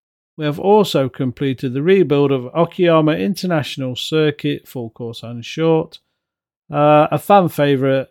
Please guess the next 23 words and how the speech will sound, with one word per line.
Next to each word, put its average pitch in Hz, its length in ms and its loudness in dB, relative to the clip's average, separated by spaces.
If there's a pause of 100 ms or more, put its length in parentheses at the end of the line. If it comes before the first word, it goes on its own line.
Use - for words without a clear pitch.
(120)
piece 139 320 -4
of 123 160 -10
free 143 560 -4
rookie 131 360 -10
content, 123 920 -10 (100)
um, 139 640 -4
used, 135 480 -6 (160)
uh, 135 480 -2
throughout 139 1000 -2
twenty 131 260 -6
twenty-three 135 760 -8 (540)
by 147 220 2
rookies. 156 640 -4 (1000)
Um, 175 640 4 (220)
Okayama 151 520 2
definitely 123 440 -4
needed 123 340 -4
an 117 160 -4
upgrade, 120 560 -8
uh, 123 220 -10
especially 139 480 -8
the 123 120 -4
garage 127 760 -2